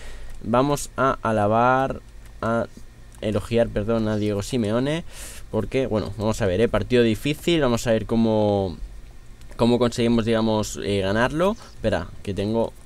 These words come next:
otro correo, no sé qué correo es. Eh, conversaciones con jugadores, vale, el próximo partido es crucial para el resultado de la temporada, vale, perfecto, no sucede nada, así que,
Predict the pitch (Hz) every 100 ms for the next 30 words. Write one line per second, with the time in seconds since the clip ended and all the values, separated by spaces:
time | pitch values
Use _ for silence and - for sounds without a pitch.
0 | - - - - - 98 120 110 101 98
1 | 104 117 104 101 95 101 98 95 113 151
2 | - - - - - - - - - -
3 | - - - 104 104 104 110 107 123 147
4 | 143 - 104 101 98 104 101 117 160 131
5 | 127 123 131 120 - 123 120 113 110 117
6 | 113 107 104 113 117 123 123 127 123 101
7 | 80 71 - - 120 - 131 - - -
8 | - 131 107 - 98 - 127 95 104 120
9 | 123 123 - 104 104 131 117 - 139